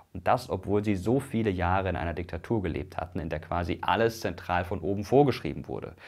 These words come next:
Oder vielleicht auch gerade, weil sie das erlebt hatten.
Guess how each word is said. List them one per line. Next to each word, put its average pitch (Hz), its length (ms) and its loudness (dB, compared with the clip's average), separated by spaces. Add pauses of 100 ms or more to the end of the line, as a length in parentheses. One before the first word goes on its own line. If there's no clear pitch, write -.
(120)
Oder - 140 -2
vielleicht - 300 -4
auch - 100 -10
gerade, 104 460 2 (220)
weil 139 260 -4
sie 98 100 0
das 78 160 -4
erlebt - 340 -10
hatten. - 240 -12